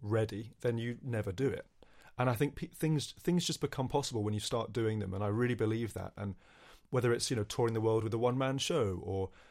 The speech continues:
doing a quadruple album in a couple of years or, you know, collaborating with an orchestra and a, and an A-list rapper on the same album, you know, all these different things, I, I think that, you know, they, they are, they adhere to my particular taste about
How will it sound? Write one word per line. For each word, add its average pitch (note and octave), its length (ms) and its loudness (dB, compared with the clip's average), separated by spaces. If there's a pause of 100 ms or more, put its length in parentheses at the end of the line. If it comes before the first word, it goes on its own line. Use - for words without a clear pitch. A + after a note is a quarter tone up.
(160)
doing B2 160 0
a A#2 40 -2
quadruple C#3+ 500 2
album A#2+ 300 2
in G2 60 0
a G#2 60 -2
couple B2 260 -4
of C#3 60 0
years F2+ 460 0
or, F#2+ 260 -2 (760)
you B2+ 80 -2
know, F#2+ 100 -2
collaborating A2+ 640 0
with G#2+ 140 2
an A#2+ 100 0
orchestra A#2 520 0
and A2 140 2
a, G#2+ 140 -2 (540)
and A#2 140 -6
an A2 140 -6 (100)
A-list C3 300 2
rapper B2+ 400 0
on G2+ 140 0
the G#2+ 100 -2
same B2+ 300 0
album, A#2 240 -2
you - 80 -8
know, A#2+ 80 2
all D3+ 180 2
these D#3+ 160 2
different C#3 260 -4
things, B2+ 220 -2
I, A2+ 180 2
I A2 40 -2
think B2+ 240 -4
that, A#2 200 0 (640)
you C3+ 140 0
know, A2 100 4
they, C#3 240 4
they C#3+ 320 4
are, A#2 340 2 (280)
they D3 260 2
adhere C3+ 280 2
to - 120 -2
my A#2 160 4
particular - 500 0
taste - 380 -2
about F#2 300 -6